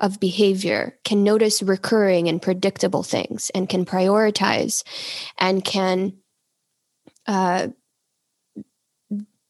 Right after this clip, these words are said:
l-, master a process rather than achieve an outcome, despite the outcome." And so as a coach, I had to understand that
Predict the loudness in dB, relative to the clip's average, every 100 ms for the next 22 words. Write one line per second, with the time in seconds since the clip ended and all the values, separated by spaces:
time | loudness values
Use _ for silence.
0 | _ _ _ _ _ _ 2 2 4 4
1 | 4 2 2 2 0 -2 -2 0 2 2
2 | 0 0 -2 -2 -2 -4 -8 _ _ _
3 | _ 0 2 4 2 2 2 4 4 2
4 | 0 -2 -2 -2 -4 _ _ _ _ -20
5 | -20 -20 -20 _ 4 4 2 2 2 2
6 | 0 0 -2 -2 -4 -2 -4 -8 _ 0
7 | 2 4 2 4 2 0 0 2 4 4
8 | 4 2 4 2 2 2 2 2 2 2
9 | 4 4 4 4 2